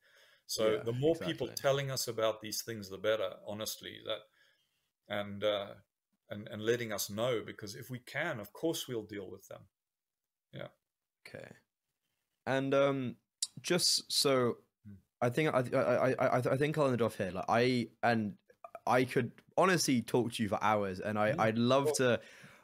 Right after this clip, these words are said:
Speaker 2: honestly, I'd love to have this again in, like, six months and just, like,
Speaker 1: Yeah.
Speaker 2: sit down and talk to you again, 'cause I feel like there's so much stuff that I could talk to you about, 'cause I feel like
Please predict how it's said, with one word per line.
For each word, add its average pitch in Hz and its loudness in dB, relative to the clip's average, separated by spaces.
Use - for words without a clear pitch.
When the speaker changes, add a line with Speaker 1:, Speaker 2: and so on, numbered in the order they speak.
Speaker 2:
honestly, 196 6
I'd 123 2
love 233 2
to 156 4
have 127 4
this 113 0
again 117 4
in, 113 2
like, 107 0
six - -2
months 107 0
and 117 2
just, 117 0
like, 120 2
Speaker 1:
Yeah. - -2
Speaker 2:
sit 131 2
down 127 2
and 120 -2
talk 123 -2
to 113 -6
you 117 2
again, 110 0
'cause - -6
I 104 -2
feel 139 0
like 123 2
there's 123 0
so 147 2
much 139 0
stuff 117 0
that 107 -4
I 104 -4
could 101 -8
talk 107 -4
to - -12
you 104 -4
about, 95 -2
'cause - -2
I 110 2
feel 120 0
like 127 2